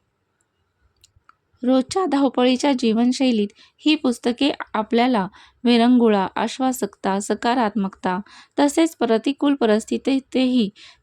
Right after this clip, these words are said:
जीवन जगण्याची जिद्द देतात. अभ्यासपूर्ण तसेच माहितीपूर्ण लेखांमुळे आपल्या विचारांच्या कक्षा रुंदावण्यात मोलाची भूमिका बजावतात.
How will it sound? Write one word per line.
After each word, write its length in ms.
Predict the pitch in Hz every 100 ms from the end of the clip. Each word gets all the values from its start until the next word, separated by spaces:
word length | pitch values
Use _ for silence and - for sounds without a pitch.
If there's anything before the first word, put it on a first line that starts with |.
| 233
जीवन 400 | 254 254 285 311
जगण्याची 520 | 262 214 220 220 254 202
जिद्द 440 | 269 214 196 185 294 -
देतात. 380 | 202 180 160 135 _ _ - _ -
अभ्यासपूर्ण 760 | 226 233 262 269 - 277 247 220 254
तसेच 340 | 277 320 330
माहितीपूर्ण 600 | 311 254 202 285 294 269
लेखांमुळे 720 | 247 226 185 - 233 262 220 202 - - _
आपल्या 360 | 254 254 277 311
विचारांच्या 640 | 247 226 226 226 233 254
कक्षा 480 | 254 294 285 220 208 - - _ -
रुंदावण्यात 720 | 233 226 214 226 247 220 240
मोलाची 500 | 233 220 226 233 302
भूमिका 440 | 262 233 202 208
बजावतात. 580 | 247 233 202 180 - 147